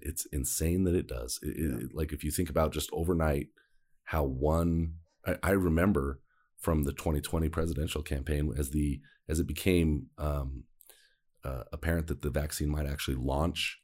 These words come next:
Speaker 1: prior to the election, you had both our current sitting president and his running mate at the time express doubts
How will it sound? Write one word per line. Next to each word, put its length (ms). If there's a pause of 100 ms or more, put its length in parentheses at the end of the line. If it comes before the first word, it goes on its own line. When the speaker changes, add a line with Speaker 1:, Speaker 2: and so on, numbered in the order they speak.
Speaker 1:
prior 340
to 180
the 300
election, 540 (420)
you 140
had 160
both 200
our 180 (120)
current 260
sitting 300
president 500
and 220
his 160
running 260
mate 160
at 100
the 60
time 420 (260)
express 420
doubts 600